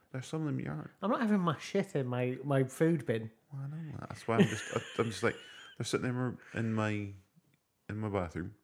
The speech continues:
Speaker 2: Mm.
Speaker 1: They will sit there until they are dry. Then they'll get binned. But I'm just not gonna use it. So, I mean, it might be a good thing to use it, 'cause I know for a fact that I use far too much toilet paper.
Speaker 2: Mm-hmm.
Speaker 1: It's 'cause I'm just making sure down there is can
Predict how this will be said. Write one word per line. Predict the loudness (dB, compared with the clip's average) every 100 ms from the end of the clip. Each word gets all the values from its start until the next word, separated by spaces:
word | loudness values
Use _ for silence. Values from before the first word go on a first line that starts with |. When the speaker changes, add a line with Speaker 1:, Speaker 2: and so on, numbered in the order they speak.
| -20 -6
Speaker 2:
Mm. | -2 -2 -4
Speaker 1:
They |
will | -6 -8
sit | -8 -6
there | -4 -6
until | -6 -6
they | -4 -4
are | -4
dry. | -2 -2 0 -2 -6 -16 -20 _ _ _ -10
Then | -8
they'll | -6
get | -8 -8
binned. | -10 -10 -16 -20 -20 -20 -20 -10
But | -4 -4 -6 _ _ -18
I'm | -14 -14
just | -12
not | -8 -6 -4
gonna | -4
use | -4 -4
it. | -8 -12 -20 _ _ -20 -20 -20 -20 -20 _ _
So, | -20 -20 _ _ -20 -20 -8
I | 0
mean, | 2
it |
might | 2 0
be | 2
a |
good | 0 0
thing | -2
to | -4
use | -6
it, | -6
'cause | 0 2
I |
know | 4 2
for | -2 -4
a |
fact | -2 -2 -2 -10 _ _ -4
that | -4 -4
I | -6
use | -4 -6
far | -10 -4 -2
too | -2 -6
much | -6
toilet | -6 -6 -6 -8
paper. | -14 -16 _ _ -6
Speaker 2:
Mm-hmm. | -4 -4
Speaker 1:
It's | -8
'cause | -8 -6
I'm | -6
just | -8
making | -10 -10 -12 -14
sure | -10 -10 -10 -20 _ _ _ _ -8
down | -6 -4
there | -6 -10
is | -12 -16 -12
can | -12 -12